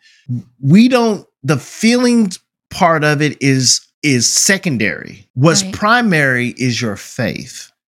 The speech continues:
Speaker 2: Yeah.
Speaker 1: You must be in a spiritual position to want to receive from God. If you're,
Speaker 2: That's
Speaker 1: if
Speaker 2: right.
Speaker 1: you are not pres-, if you're, if you're just coming to somebody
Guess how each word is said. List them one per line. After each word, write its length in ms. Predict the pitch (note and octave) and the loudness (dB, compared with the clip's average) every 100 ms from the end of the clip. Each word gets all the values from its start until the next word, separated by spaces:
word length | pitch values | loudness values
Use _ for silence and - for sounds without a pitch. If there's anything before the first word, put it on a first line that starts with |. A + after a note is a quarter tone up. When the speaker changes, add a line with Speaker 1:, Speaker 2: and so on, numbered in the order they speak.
| _ | _
Speaker 2:
Yeah. 240 | - G3 D#3+ | -4 -2 2
Speaker 1:
You 160 | E3 | 4
must 720 | D#3+ C#3+ E3 F3 F3 - - A#2 | 4 4 4 2 0 -2 -4 -2
be 320 | C#3 C3 A2 - _ _ _ | 0 0 -4 -12 _ _ _
in 320 | E3+ F#3+ F#3 - | 2 2 0 -2
a 340 | D3 C#3+ C3+ A2 - _ _ _ | -2 0 -2 -6 -12 _ _ _
spiritual 1160 | - - - F#3+ G3+ G3+ F#3 G3+ F3+ E3+ D#3+ _ | -4 -4 -2 2 2 2 0 -2 -2 -2 -8 _
position 800 | D#3 A#2+ C#3+ D3+ - C#3 C3+ C3+ - _ _ _ _ | -6 -2 0 0 -2 -2 -4 -6 -14 _ _ _ _
to 160 | - B2+ | -2 0
want 300 | C#3 D3+ C3 | 0 -2 -2
to 100 | C#3+ | -2
receive 540 | B2 - - C3 B2+ | 0 0 0 0 -2
from 180 | - A2+ | -2 -2
God. 480 | A2+ G2+ C2 A1 - _ _ | 0 -2 -4 -10 -20 _ _
If 180 | C3+ A#2 | -2 2
you're, 140 | D#3 | 2
Speaker 2:
That's 120 | - | 2
Speaker 1:
if 40 | C#3+ | -2
Speaker 2:
right. 120 | C3 | 4
Speaker 1:
you 220 | E3 B3 | 4 6
are 100 | A3 | 4
not 420 | F#3 F#3 F3+ - _ _ | 2 2 0 -4 _ _
pres-, 360 | - C#3+ A2+ A2 | -6 -4 -4 -4
if 180 | C#3 A#2 | -4 2
you're, 360 | D#3+ A#3+ G#3+ E3+ | 4 2 0 -4
if 160 | C#3 C3+ | -4 2
you're 100 | A3 | 2
just 260 | A#3 G#3 - | 2 -2 -2
coming 320 | G3+ F#3 F3 | 0 0 2
to 60 | |
somebody 720 | D#3+ E3 D#3+ D#3+ D#3 D3+ D3+ | 0 0 0 2 0 0 -6